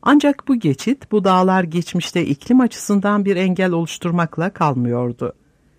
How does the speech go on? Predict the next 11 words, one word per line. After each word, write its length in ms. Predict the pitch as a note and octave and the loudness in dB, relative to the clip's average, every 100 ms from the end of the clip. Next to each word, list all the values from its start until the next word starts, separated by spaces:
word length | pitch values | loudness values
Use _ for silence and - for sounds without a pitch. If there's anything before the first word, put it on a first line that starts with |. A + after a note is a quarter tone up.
| _ _ _ | _ _ _
Tarihte 500 | E3+ E3 E3+ D#3 D#3+ | 2 2 2 0 -4
kimi 300 | - A#3+ D4 | -2 2 2
zaman 460 | E3+ D3 C3+ C3+ C#3 | 2 0 2 0 -2
bu 80 | |
ikisi, 560 | - - - - G3 C#4 - _ _ _ | -4 -6 -12 -6 -4 -6 -8 _ _ _
Kilikya'nın 640 | - A#3 D4 A3 G#3 G#3+ | 0 2 2 2 4 2
siyasal 600 | G#3 - F3 - A3 B3 | 0 0 -2 0 -2 0
bakımdan 560 | F3 - C3 B2 C3 C3 | -2 -2 -2 0 0 0
ve 120 | C3+ | 0
coğrafya 520 | D3+ D3+ G3+ A3+ A#3+ | 0 0 0 0 -2
açısından 720 | D3 - - A2 A2 D#3 C4 | 0 -4 -10 -6 -4 -2 -2